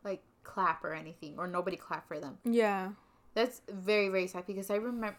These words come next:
Speaker 1: like, well, not that I remember, but I, I wanted, you know, to participate in clubs and, you know, sports or whatever, but I couldn't because my parents had to work,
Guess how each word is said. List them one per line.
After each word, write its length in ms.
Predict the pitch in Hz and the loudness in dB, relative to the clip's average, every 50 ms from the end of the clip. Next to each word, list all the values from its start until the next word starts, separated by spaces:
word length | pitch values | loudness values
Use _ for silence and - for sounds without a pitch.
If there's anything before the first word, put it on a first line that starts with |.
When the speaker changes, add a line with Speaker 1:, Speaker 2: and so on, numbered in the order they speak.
| - - | -6 -2
Speaker 1:
like, 260 | 190 196 185 180 - - - 196 196 180 - _ _ _ _ - - - - - - - - - - - | 0 2 2 0 -2 -10 -18 -16 -16 -16 -16 _ _ _ _ -20 -20 -20 -20 -20 -20 -20 -20 -20 -12 -8
well, 100 | - 202 | -6 -4
not 120 | 190 190 190 | -2 -2 0
that 100 | 190 185 | 0 0
I 40 | |
remember, 400 | 185 190 190 185 190 190 185 190 | 0 -2 -4 -4 -4 -2 0 -2
but 260 | 185 - 196 185 - - | 0 2 2 2 2 4
I, 180 | - 208 214 - - - _ _ | 4 4 4 2 -2 -8 _ _
I 100 | - 208 | 2 2
wanted, 440 | 214 208 208 202 202 214 220 208 190 190 | 4 6 8 6 6 6 4 0 -2 -2
you 80 | 190 | -4
know, 140 | 185 180 180 | -4 -4 -4
to 140 | 185 - 202 185 - - - | -4 -6 -6 -8 -8 -8 -2
participate 760 | - 233 226 - - 302 294 - 285 - - 226 202 202 - | -2 -2 0 0 0 -2 0 -2 -4 -2 -2 0 0 0 0
in 140 | 190 196 185 | -4 -6 -8
clubs 600 | - - - 202 196 190 185 185 185 180 - - | -8 -8 -4 0 0 2 2 0 0 -2 -6 -6
and, 160 | 175 175 175 - - - - - - - - _ - | -6 -6 -6 -8 -12 -18 -20 -20 -20 -20 -16 _ -6
you 120 | 196 185 | -4 -2
know, 260 | 180 170 170 170 170 - | -2 -2 -4 -6 -8 -10
sports 440 | - - - 196 190 185 180 180 - | -12 -4 0 2 4 4 4 2 -2
or 80 | 185 180 | -4 -4
whatever, 460 | 180 170 170 170 170 170 - 165 - - - - - - - _ - | -4 -4 -4 -4 -6 -6 -8 -8 -10 -12 -18 -20 -20 -20 -18 _ 0
but 160 | 208 214 208 | 2 4 4
I 100 | 214 202 190 | 4 4 2
couldn't 680 | - - - - - - 226 226 226 208 190 180 - | 0 -6 -12 -8 -4 -2 0 2 2 2 0 0 -4
because 300 | 208 196 - 196 185 185 | -8 -6 -4 -4 -4 -4
my 100 | 185 180 | -6 -8
parents 380 | 180 - 190 180 175 175 170 | -8 -6 -6 -6 -6 -8 -10
had 120 | - - 165 | -10 -10 -8
to 80 | 160 | -6
work, 360 | 156 165 180 - - - - | -4 -4 -4 -4 -6 -10 -18